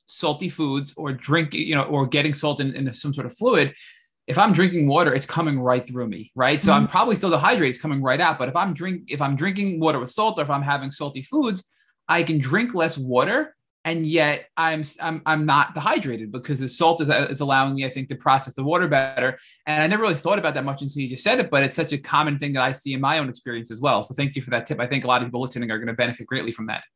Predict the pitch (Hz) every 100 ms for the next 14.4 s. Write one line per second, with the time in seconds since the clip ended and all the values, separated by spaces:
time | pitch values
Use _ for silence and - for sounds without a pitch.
0 | _ _ _ _ - 240 247 233 226 226
1 | 254 247 233 220 220 277 240 240 240 247
2 | - - 214 208 - - 208 185 208 208
3 | 202 202 190 - 196 185 170 180 160 -
4 | 165 160 170 151 - 143 - 139 - -
5 | - 139 151 160 139 - - - - -
6 | 156 165 - - 190 202 196 165 - 196
7 | - 185 160 185 180 160 160 - - 208
8 | 185 - - - 196 190 - 254 214 180
9 | 294 - - _ - _ - 202 190 175
10 | - - 180 180 175 175 - 190 180 180
11 | 180 180 - - 147 175 - - 180 -
12 | 175 170 180 - 180 185 - 247 262 262
13 | 240 226 226 214 190 208 - - 185 -
14 | 208 175 - 175